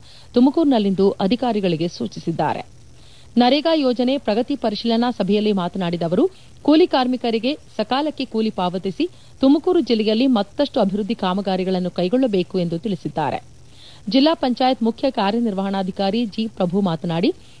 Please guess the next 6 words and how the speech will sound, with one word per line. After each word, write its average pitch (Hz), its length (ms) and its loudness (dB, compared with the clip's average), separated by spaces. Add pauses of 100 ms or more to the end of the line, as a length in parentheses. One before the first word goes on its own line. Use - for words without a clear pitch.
(140)
ನರೇಗಾ 285 320 2
ಯೋಜನೆಯಡಿ 240 640 0
ಜಿಲ್ಲೆಯಲ್ಲಿ 220 480 0
ಕೈಗೊಂಡಿರುವ 190 540 0 (460)
ಒಂದು 294 260 4
ಸಾವಿರದ 233 380 -2